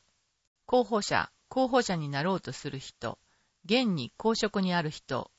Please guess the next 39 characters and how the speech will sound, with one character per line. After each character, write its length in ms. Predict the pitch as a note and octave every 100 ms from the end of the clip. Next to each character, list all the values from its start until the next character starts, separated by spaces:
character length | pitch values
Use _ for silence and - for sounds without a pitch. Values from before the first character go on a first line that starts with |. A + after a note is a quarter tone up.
| _ -
が、 260 | D#3+ - - _ _ _ _ _ _
選 220 | - C4+
挙 180 | C4 C4+
区 140 | C4+
内 240 | A#3+ G#3 E3+
の 160 | C#3
人 180 | C#3+ -
に 240 | D#3 B2+ - _
お 80 | E3+
金 280 | - B3 B3
や 140 | A#3+
物、 440 | A3 A3+ G#3+ G#3 - _ _ _ _ _ _
名 200 | G#3 G#3+
簿、 260 | F3+ F#3+ - _ _ F#3
年 180 | G#3
賀 120 | G#3 F#3
状 180 | F3+
な 140 | F3 D#3+
ど 240 | - - - _ _ -
を 200 | G3+ -
送 260 | F3 - A#3+
る 100 | A3+
こ 140 | A3
と 120 | F#3+
や、 240 | D#3 A#2 - _ _ _ _ _
有 240 | G3+ C4 B3+
権 240 | C4 A#3+
者 200 | - D3
が 220 | B2 - _ _ _
政 320 | - B3 B3
治 120 | A#3
家 160 | A3 G#3
に 280 | G3 F#3 -
寄 140 | - C4+
付 140 | B3+
の 180 | F3+ C3+
勧 360 | F3+ G3 G#3+
誘 200 | G#3 G3+
や 300 | F#3+ F3+ E3